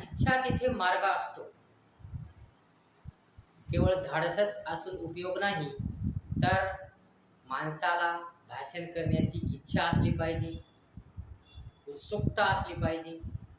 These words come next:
भाषण करायला तो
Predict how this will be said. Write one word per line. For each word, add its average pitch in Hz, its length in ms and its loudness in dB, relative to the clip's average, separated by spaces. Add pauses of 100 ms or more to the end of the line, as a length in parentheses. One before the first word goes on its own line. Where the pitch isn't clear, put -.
(3250)
भाषण 170 480 -4
करायला 170 440 4 (2250)
तो 165 160 -8